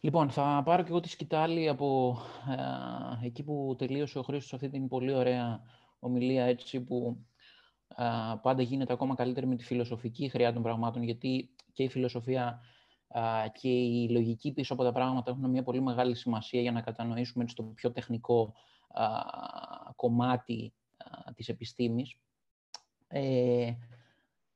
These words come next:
η δική μου ομιλία θα κρατήσει περίπου είκοσι με τριάντα λεπτά, δεν θα σας, ε, ταλαιπωρήσω πολύ. Ε, και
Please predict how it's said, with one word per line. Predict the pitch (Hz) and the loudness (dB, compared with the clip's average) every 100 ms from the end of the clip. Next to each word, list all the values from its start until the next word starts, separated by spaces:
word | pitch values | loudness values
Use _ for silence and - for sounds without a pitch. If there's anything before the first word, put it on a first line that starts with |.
| _ _ _ _ _ _ _ _ _ _ - 143 | _ _ _ _ _ _ _ _ _ _ -6 0
η | 135 | 0
δική | 127 151 185 | 0 -2 0
μου | |
ομιλία | 190 165 147 165 175 165 160 156 | 2 0 0 0 0 0 -2 -6
θα | - - 135 | -16 -8 -4
κρατήσει | 175 131 160 156 | 0 0 -2 -4
περίπου | 147 147 147 - 147 139 131 123 117 113 113 131 | 0 0 0 -6 -4 0 0 0 -2 -4 -6 -6
είκοσι | 127 135 127 | -6 -8 -4
με | 123 | -4
τριάντα | 117 131 131 | -4 -2 -2
λεπτά, | 117 - 120 135 | -2 -2 -4 -2
δεν | 135 | -4
θα | 131 | -6
σας, | 127 123 - | -8 -10 -8
ε, | 117 117 113 | -6 -6 -4
ταλαιπωρήσω | 113 117 110 113 113 - | -4 -4 -4 -6 -6 -8
πολύ. | 113 117 117 127 _ - - _ _ - | -8 -6 -6 -8 _ -20 -20 _ _ -18
Ε, | - 62 60 - - - - - | -10 -8 -6 -8 -10 -10 -12 -12
και | - 143 139 135 131 131 123 | -4 0 0 0 0 0 -2